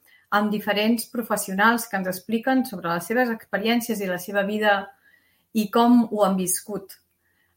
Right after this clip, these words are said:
Avui tenim la sort de tenir amb nosaltres a Manel Elias. En Manel Elias, eh, és periodista. Des del dos mil u treballa a Televisió de Catalunya i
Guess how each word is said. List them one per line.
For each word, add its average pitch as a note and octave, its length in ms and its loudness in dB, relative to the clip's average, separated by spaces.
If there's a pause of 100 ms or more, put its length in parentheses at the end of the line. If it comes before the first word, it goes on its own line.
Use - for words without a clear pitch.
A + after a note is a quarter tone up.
Avui C4+ 480 4
tenim A#3+ 480 4
la G#3 160 2
sort A#3 560 0 (240)
de F#3 180 4 (140)
tenir G3 300 0
amb A3 160 4
nosaltres G3+ 720 0 (100)
a F3 320 0
Manel F#3 560 0
Elias. F#3+ 460 -2 (680)
En G3 160 0
Manel A#3 400 0
Elias, B3+ 600 -2 (100)
eh, F#3 460 0 (100)
és - 160 -12
periodista. E3+ 640 -4 (840)
Des G3+ 400 -2
del G3 560 2
dos G3 220 -2
mil C4 240 4
u F3+ 60 -2 (340)
treballa F#3 720 0
a F3 240 0
Televisió F3 760 -4
de F3+ 160 -8
Catalunya F3 520 -6 (880)
i C#4+ 240 4